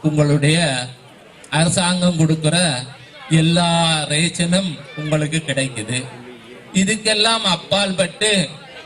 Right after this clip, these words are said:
உங்க அரசாங்கத்துல இருக்கிற ஒரு மந்திரியையோ ஒரு முதலமைச்சரையோ ஒரு பிரதமரையோ உங்களுக்கு நேரடியா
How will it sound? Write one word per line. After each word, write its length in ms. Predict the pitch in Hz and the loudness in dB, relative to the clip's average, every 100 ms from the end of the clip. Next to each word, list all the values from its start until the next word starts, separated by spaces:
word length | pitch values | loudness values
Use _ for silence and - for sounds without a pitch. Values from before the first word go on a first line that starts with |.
| - | -4
உங்க 200 | 170 180 | 0 2
அரசாங்கத்துல 760 | 170 170 202 202 202 185 180 165 | 2 2 0 0 0 -2 0 0
இருக்கிற 300 | 165 165 180 | 0 0 0
ஒரு 180 | 170 160 | 2 2
மந்திரியையோ 760 | 160 160 160 165 170 156 147 180 160 - - - - | 2 -2 0 0 2 2 4 4 4 0 -6 -20 -4
ஒரு 160 | 160 165 | 0 2
முதலமைச்சரையோ 920 | 160 160 175 165 160 151 139 147 170 147 - | 2 2 2 2 0 -2 0 2 4 2 0
ஒரு 180 | - 160 156 | -2 -2 0
பிரதமரையோ 800 | 165 175 180 175 165 156 165 160 139 - - - - - | -2 0 0 -2 -2 2 2 4 2 -2 -16 -20 -14 -4
உங்களுக்கு 500 | 165 170 165 160 165 135 | 2 2 2 0 0 0
நேரடியா 580 | 139 165 170 175 170 | 0 0 0 0 2